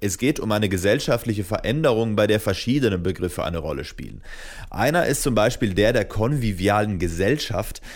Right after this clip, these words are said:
Der Begriff taucht in dieser ganzen Diskussion Post-Wachstum immer wieder als Schlüsselbegriff auf. Konvivial bedeutet im Grunde gemeinschaftlich.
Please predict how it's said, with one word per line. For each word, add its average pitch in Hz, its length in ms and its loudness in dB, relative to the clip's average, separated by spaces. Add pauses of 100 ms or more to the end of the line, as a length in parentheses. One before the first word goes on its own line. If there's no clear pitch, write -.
(320)
Der 104 80 4
Begriff 127 320 2
taucht 143 320 0
in 120 60 -2
dieser 117 240 2
ganzen 117 400 0
Diskussion 110 800 0
Post-Wachstum 110 880 -2
immer 139 320 2
wieder 120 260 2
als 98 160 -4
Schlüsselbegriff 101 680 -2
auf. 104 300 0 (420)
Konvivial 135 500 2
bedeutet 139 340 0
im 110 140 -2
Grunde 120 320 0
gemeinschaftlich. - 1000 -6